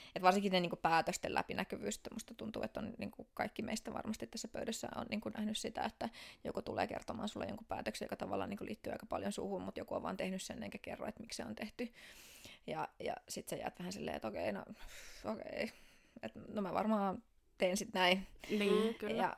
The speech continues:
Speaker 1: ja sehän on niinku kaikkein epäpalkitsevinta, että, että sulle kerrotaan vaan, että tää nyt menee tälleen.
Speaker 3: Mm.
Speaker 1: Että,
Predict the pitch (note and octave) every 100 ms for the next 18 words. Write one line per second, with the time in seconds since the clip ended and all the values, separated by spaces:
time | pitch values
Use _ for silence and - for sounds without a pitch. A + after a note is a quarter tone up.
0 | - F3 F3+ F3+ F3+ E3 D#3+ D#3 D#3+ -
1 | D#3+ D#3+ D#3+ E3 E3 F#3 G3+ - G3+ G3
2 | G#3 A3 - _ F3+ - - - - -
3 | - F#3+ F3 F3 - E3 E3+ F#3+ G3 -
4 | F3+ G3 - - - - G3 - - -
5 | - - - - A3 - - E3 F3+ F3+
6 | - - G#3 -